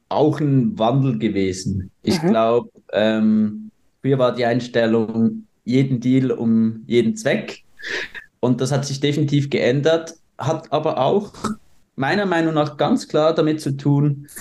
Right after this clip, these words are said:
Speaker 1: zum Beispiel Urs war alleine.
Speaker 2: Mhm.
Speaker 1: Und ich bin zu, zu, zu dritt, zu viert mit dem Finanzer zusammen. Und ich kann das immer, ich kann, wenn ich das Gefühl hab, ich find das nicht gut,
Speaker 2: Mhm.
Speaker 1: dann kann ich das mit meinen Kollegen zusammen diskutieren. Und wenn sie beide auch noch sagen, nicht gut,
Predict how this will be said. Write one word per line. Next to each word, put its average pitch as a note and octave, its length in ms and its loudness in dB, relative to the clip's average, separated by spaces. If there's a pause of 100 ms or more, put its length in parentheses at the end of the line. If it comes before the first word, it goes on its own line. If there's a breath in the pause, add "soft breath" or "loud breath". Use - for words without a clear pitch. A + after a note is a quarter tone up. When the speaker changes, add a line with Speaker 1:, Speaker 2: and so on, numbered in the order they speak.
(160 loud breath)
Speaker 1:
zum - 100 -12
Beispiel C3+ 340 0
Urs D#3 260 2
war C#3 80 2
alleine. A#2+ 480 0 (520)
Speaker 2:
Mhm. E3 280 2 (300)
Speaker 1:
Und A#2+ 120 0
ich C#3 200 0
bin D3 140 2
zu, C3 380 -2
zu, C3 300 0
zu C3 240 -2
dritt, - 440 -2
zu C#3+ 120 0
viert D#3+ 380 0
mit C#3 180 -2
dem B2+ 400 0 (160)
Finanzer B2 400 0
zusammen. C#3 480 0 (160)
Und C#3 60 0
ich C#3 120 -2
kann D#3 120 2
das C3+ 120 2
immer, E3+ 300 0
ich C#3+ 160 -4
kann, D3 420 0
wenn C3+ 120 2
ich E3 180 0
das D#3 140 -8
Gefühl D3 240 0
hab, - 200 -2 (140)
ich B2+ 160 0
find A#2+ 160 0
das A2 120 0
nicht A2+ 240 0
gut, - 440 -4 (100)
Speaker 2:
Mhm. D#3+ 260 0
Speaker 1:
dann C3 120 -4
kann D3+ 140 0
ich C#3 100 0
das C3+ 160 -2
mit B2+ 180 0
meinen B2+ 280 2
Kollegen C3 300 2
zusammen B2 300 0
diskutieren. A#2+ 560 0
Und A2 100 0
wenn A2+ 100 2
sie A#2 100 -2
beide A2+ 280 2
auch D3+ 120 0
noch B2 140 -2
sagen, A2 300 2
nicht A2+ 240 -2
gut, C#3+ 380 -2